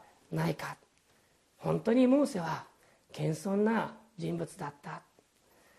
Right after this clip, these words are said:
え、それがわかります。さあ、じゃあこうやってモーセが、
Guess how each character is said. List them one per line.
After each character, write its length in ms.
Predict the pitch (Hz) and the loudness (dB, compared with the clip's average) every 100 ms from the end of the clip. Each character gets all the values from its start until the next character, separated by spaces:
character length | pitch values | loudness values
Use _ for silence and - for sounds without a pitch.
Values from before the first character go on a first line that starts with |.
| _ _ | _ _
え、 140 | - 151 | -8 -4
そ 140 | 170 | 0
れ 80 | 156 | 2
が 120 | 143 | 2
わ 80 | 139 | -2
か 100 | 160 | -6
り 80 | 147 | -10
ま 140 | 147 | -12
す。 140 | - _ _ _ _ _ _ _ _ _ - - - - | -18 _ _ _ _ _ _ _ _ _ -20 -20 -20 -18
さ 400 | - 254 175 - | 4 8 8 4
あ、 60 | - - _ - - - - - _ _ - | -12 -20 _ -20 -20 -20 -20 -20 _ _ 4
じ 120 | 214 | 10
ゃ 120 | 214 | 10
あ 40 | 170 | 10
こ 180 | 190 | 8
う 60 | 226 | 12
や 80 | 226 | 10
っ 140 | 226 | 8
て 380 | 220 208 170 - 180 | 8 10 10 6 4
モ 180 | 214 | 6
ー 20 | 226 | 6
セ 160 | 180 | 6
が、 360 | 175 180 151 | 8 8 6